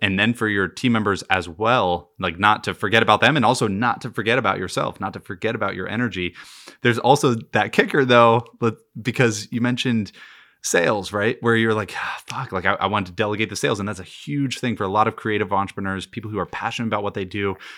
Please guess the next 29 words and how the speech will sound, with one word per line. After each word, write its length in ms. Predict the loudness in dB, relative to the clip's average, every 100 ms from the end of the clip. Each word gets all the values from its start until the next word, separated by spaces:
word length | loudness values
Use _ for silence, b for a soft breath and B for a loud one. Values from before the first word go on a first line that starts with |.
| B -20
But 140 | -10
some, 280 | -10 -10 -16
for 140 | -14
some 220 | -10 -6 -6
reason, 240 | -8 -10
that 180 | -10 -10
sales 280 | -10 -10 -10
aspect 380 | -12 -12 -16 -10
really 340 | -8 -8 -10 _ _
can 260 | -16 -16 -18 _ -2
bring 160 | 0
'em 120 | 0 -2
down, 260 | -2 -2
bring 200 | -4 -2
their 140 | -4 -4
energy 340 | -6 -6 -8
real 320 | -8 -4 -2
low, 120 | -2
especially 360 | -2 -6 -4 -4
when 100 | -4
you're 100 | -4
getting 280 | -4 -4 -6
no 220 | -2 -2
after 220 | -2 -4
no 220 | -6 -6
after 220 | -6 -6 -6
no 240 | -2 -2
after 200 | -2 -6
no. 500 | -2 -2 -2 -4